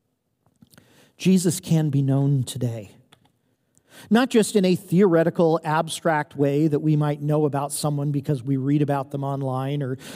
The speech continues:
see a documentary about them, but in a real relationship. Jesus can be known. Known through the Bible, known through the church,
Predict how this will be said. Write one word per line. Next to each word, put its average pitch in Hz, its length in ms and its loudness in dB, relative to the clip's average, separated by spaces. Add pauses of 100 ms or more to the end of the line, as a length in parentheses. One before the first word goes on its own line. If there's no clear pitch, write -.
(100)
see 143 180 2
a 135 60 4
documentary 139 640 0
about 123 300 -4
them, 139 120 -2
but 151 160 0
in 165 160 -2
a 147 140 2
real 131 720 -2 (1000)
relationship. 131 1040 -2 (1120)
Jesus 131 360 -2
can 139 160 -2
be 135 120 0
known. 135 540 0 (880)
Known 151 300 2
through 156 180 0
the 147 80 0
Bible, 127 460 -4
known 147 340 2
through 165 220 0
the 147 80 -2
church, - 640 -8